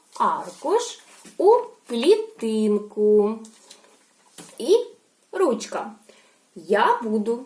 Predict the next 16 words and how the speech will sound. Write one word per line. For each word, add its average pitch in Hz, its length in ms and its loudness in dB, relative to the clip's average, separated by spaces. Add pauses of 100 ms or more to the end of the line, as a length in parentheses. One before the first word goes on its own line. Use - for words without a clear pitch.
(120)
вам 208 320 -4
казати, 294 720 -2 (1000)
е, 196 680 -2
куди, 233 640 2 (100)
в 214 120 -4
якому 214 420 4
напрямку 302 640 0
буде 233 580 0 (240)
рухатись 214 600 2
наша 392 320 -2 (200)
лінія. 196 520 0 (520)
А 220 260 0 (1200)
хлопки 214 880 -2 (440)
будуть 196 680 -2
показувати 202 880 2 (340)
кількість, 262 920 0